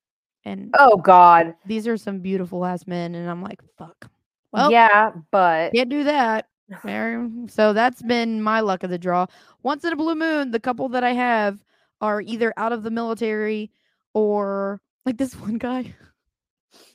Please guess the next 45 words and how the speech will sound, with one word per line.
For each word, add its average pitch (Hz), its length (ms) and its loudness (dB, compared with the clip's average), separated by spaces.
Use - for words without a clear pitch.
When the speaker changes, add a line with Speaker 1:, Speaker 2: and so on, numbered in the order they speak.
Speaker 1:
'cause 240 140 -6
how 254 120 -2
the 233 120 -4
women 226 320 -4
have 196 200 -4
to 185 320 -6
approach 190 380 -8
first. 185 420 -8
Speaker 2:
Oh, 190 100 -4
yeah, 175 160 -6
they 175 100 -8
message 170 440 -14
you. 170 120 -20
You, 185 120 -12
you 208 160 -6
match, 220 360 2
and 208 100 -6
then 190 140 -4
you 190 100 -2
have, 175 200 0
you 202 240 -6
have 190 180 -4
to 175 60 -18
be 175 100 -8
the 196 60 -4
one 160 120 -4
Speaker 1:
Yeah. 156 80 -8
Speaker 2:
that - 60 -16
messages 151 400 -14
first. - 180 -16
Speaker 1:
So 240 120 -2
Speaker 2:
Yeah. 196 120 -2
Speaker 1:
this 269 260 -4
one, 202 600 -4
he 254 260 -8
had, 254 180 -4
like, 226 220 -6
some 208 300 -8
country 233 360 -6
bumpkin, 190 600 -6
like, 180 180 -10
pictures. 180 480 -10
They 185 140 -6
were, 180 200 -6
like, 165 260 -8